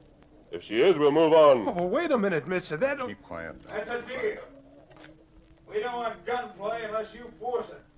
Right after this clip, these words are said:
Speaker 4: You go back to your horses. We'll show you the Dawson girl up here on this ledge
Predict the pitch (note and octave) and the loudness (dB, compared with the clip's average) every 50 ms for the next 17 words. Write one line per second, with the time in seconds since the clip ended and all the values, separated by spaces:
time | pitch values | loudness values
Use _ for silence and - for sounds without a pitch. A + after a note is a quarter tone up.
0 | - _ _ _ _ - - - - - - - - - _ - - _ - - | -20 _ _ _ _ -20 -20 -20 -20 -20 -20 -20 -20 -20 _ -20 -20 _ -20 -20
1 | - _ - - G#3+ C4 C4 B3 B3 B3+ B3 A3+ G#3+ G#3 G3+ G3 G#3 A3+ B3 A3 | -20 _ -6 -2 0 0 2 2 2 0 0 0 0 0 0 0 0 0 0 0
2 | - - G#3 G#3+ G#3+ - - _ _ _ _ _ _ _ _ _ - - - _ | -4 -8 -14 -16 -18 -20 -20 _ _ _ _ _ _ _ _ _ -20 -20 -20 _
3 | _ _ - - F#3 A3 A#3+ A3+ A3 A3+ A#3+ B3 A#3+ A3 G#3+ A3+ A3 - A3 A#3+ | _ _ -10 -4 -2 0 0 0 -2 -2 -2 0 0 0 0 -2 -4 -2 -2 0
4 | B3+ A#3+ G#3 G#3 G#3 G#3 G3 G#3+ A3+ A#3 A3+ A3 A3+ A3 G#3+ G#3 G#3+ A3 G#3+ G#3+ | 0 -2 -2 -6 -6 -6 -4 -4 -4 -2 -2 0 0 0 0 0 -2 -2 -2 -4
5 | A3 G#3+ G3+ G#3 A3+ B3 B3 A#3 | -4 -6 -4 -4 -4 -2 -2 -4